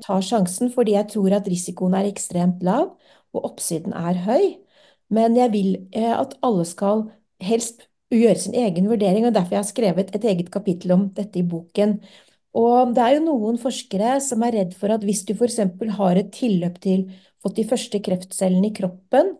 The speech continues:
så er noen forskere redd for at dette her kan faktisk stimulere disse kreftcellene til å dele seg raskere. Ehm, så jeg vil jo skrive i boken min at hvis du har mye kreft, arvelig kreft i familien, så kanskje det kan være veldig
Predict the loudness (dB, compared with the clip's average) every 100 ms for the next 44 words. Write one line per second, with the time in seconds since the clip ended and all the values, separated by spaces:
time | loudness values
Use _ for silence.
0 | _ _ _ _ -6 0 2 2 2 -2
1 | -4 -4 0 0 -2 -2 0 0 -4 -4
2 | -4 -2 -2 0 0 -2 -2 -2 -4 -4
3 | -6 -4 2 2 4 2 0 -2 -2 -2
4 | -4 -4 -6 -6 -2 0 0 -2 0 0
5 | 0 -2 -2 -2 -4 -6 -2 0 -2 -8
6 | _ _ -20 -20 _ _ -4 2 4 4
7 | 4 2 2 -2 -4 -12 _ -10 0 2
8 | 4 4 4 0 -4 -20 _ _ _ 0
9 | 2 2 4 2 2 -2 0 2 2 0
10 | -2 -2 0 0 -2 -4 -4 0 2 4
11 | 2 -4 _ _ _ _ 2 4 4 2
12 | -2 -4 -4 -2 0 0 0 -2 -2 -4
13 | -4 -6 -2 0 2 0 0 0 -2 -6
14 | -6 -4 -4 -4 -2 0 0 2 2 2